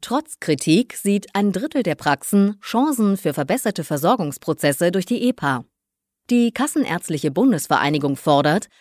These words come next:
dass auch andere Sektoren bei der Befüllung der epa mitwirken.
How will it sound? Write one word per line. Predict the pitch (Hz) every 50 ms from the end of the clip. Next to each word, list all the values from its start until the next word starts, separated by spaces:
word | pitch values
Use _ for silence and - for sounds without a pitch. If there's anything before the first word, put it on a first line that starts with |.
| _
dass | - 220 214 -
auch | - 170 170 -
andere | - - 269 311 277 185 143 143
Sektoren | 135 143 135 - - 165 160 156 160 175 185 180
bei | 185 202
der | 220 226
Befüllung | 262 240 - - 302 294 269 190
der | 156 151 - -
epa | 151 156 - - 175 180
mitwirken. | 220 233 208 175 - - 147 139 123 - 127 127 120